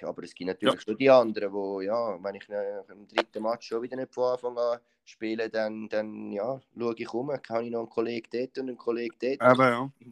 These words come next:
Speaker 1: Aber,
Speaker 2: Das
Speaker 1: äh, ja, wenn du bei, mit dreiundzwanzig schon den fünften oder sechsten Verein gehabt hast und, äh, der siebte schlechte Trainer,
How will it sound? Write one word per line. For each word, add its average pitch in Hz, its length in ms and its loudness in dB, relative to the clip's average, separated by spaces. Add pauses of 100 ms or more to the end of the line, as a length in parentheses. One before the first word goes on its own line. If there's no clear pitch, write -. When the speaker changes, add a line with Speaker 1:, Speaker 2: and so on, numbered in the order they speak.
(260)
Speaker 1:
Aber, 120 360 8
Speaker 2:
Das 123 720 2
Speaker 1:
äh, 117 60 -10 (100)
ja, 131 340 2
wenn 127 140 -8
du - 60 -20
bei, 123 280 -8
mit 120 200 -12 (580)
dreiundzwanzig 127 800 0
schon 123 260 2
den 117 380 -2
fünften 120 380 -2
oder 113 100 -6
sechsten 120 380 0
Verein 113 380 0
gehabt 143 180 2 (160)
hast - 80 -16
und, 120 240 -12
äh, 117 460 -4
der 113 100 -10
siebte 135 380 -6
schlechte 123 480 4
Trainer, 139 460 2